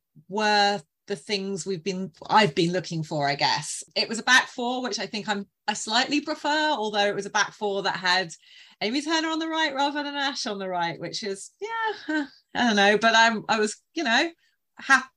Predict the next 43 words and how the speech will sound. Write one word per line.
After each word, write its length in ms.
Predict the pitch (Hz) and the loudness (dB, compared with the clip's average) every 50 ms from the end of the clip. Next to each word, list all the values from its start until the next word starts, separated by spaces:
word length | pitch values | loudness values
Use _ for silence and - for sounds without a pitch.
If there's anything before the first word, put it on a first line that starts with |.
| _ _ - | _ _ 4
I'd 200 | 226 247 262 - | 4 4 4 4
say 160 | - 339 320 | 4 4 6
I 60 | 320 | 6
was 140 | 294 269 277 | 4 2 2
much 340 | 247 240 294 285 - - - | 0 0 0 0 0 -2 -2
happier 440 | 294 277 277 - - 254 220 208 208 | 0 0 0 -2 -6 -8 -6 -6 -4
about 400 | 208 202 202 196 190 - 175 175 | -2 2 2 2 2 0 -2 -4
this 220 | 196 202 208 208 - | -2 -2 -2 -4 -4
starting 420 | - 247 240 240 247 - 262 240 | -2 -2 -2 -2 -2 -4 -6 -4
lineup 420 | 240 240 240 240 240 240 240 240 - | -2 0 0 0 0 -2 -4 -4 -6
than 140 | - 208 190 | -6 -4 -4
I 100 | 185 185 | -2 -4
was 200 | 185 190 190 185 | -4 -6 -6 -6
about 260 | 196 - 180 175 175 - | -4 -2 0 0 0 -2
the 60 | 185 | -4
last 400 | 170 165 165 165 165 - - - - | -2 -2 -2 -2 -4 -6 -10 -8 -6
two, 340 | 143 135 131 120 - 151 - _ - 156 | -4 -4 -4 -4 -6 -8 -10 _ -6 0
given 360 | - 269 233 208 247 233 214 | 2 2 2 4 2 2 2
the 140 | 208 208 208 | 2 2 2
resources 560 | 190 196 185 196 196 185 175 - - 185 156 | 0 0 0 -2 -2 -4 -4 -4 -6 -6 -6
and 140 | 180 180 156 | -6 -4 -2
given 240 | 202 196 160 185 175 | -2 -2 -2 -2 -6
the 60 | 170 | -6
people 340 | 156 202 185 165 156 165 175 | -6 -4 -4 -4 -4 -6 -6
who've 200 | 180 175 165 156 | -4 -4 -4 -4
been 160 | 165 165 160 156 | -4 -4 -4 -2
injured, 340 | 156 156 156 156 151 147 147 | -2 -2 -4 -4 -4 -6 -6
et 120 | 147 - | -8 -8
cetera, 380 | - 160 139 - - - 160 139 131 131 | -4 -4 -4 -4 -2 -2 -2 0 0 -2
and 140 | 139 139 | -2 -4
that 100 | 139 143 | -4 -4
we 120 | 151 151 147 | -2 0 2
knew 220 | 151 151 151 147 | 2 2 4 2
weren't 220 | 151 143 139 - - | 2 2 0 0 0
there. 220 | 147 139 135 139 - | 0 2 2 2 0
I 80 | 208 | 0
mean, 120 | 208 214 214 | 2 2 2
I 60 | 208 | 2
was 120 | 202 196 - | 2 0 -2
surprised 420 | 175 - - 254 262 254 247 - - | -8 -8 -4 -2 -2 -2 -2 -2 -2
Jess 240 | 233 208 202 - - | -2 -2 -2 -4 -8
wasn't 260 | 175 160 156 156 147 | -10 -10 -10 -10 -6
there. 280 | 143 147 151 175 190 | -4 -2 0 -2 -2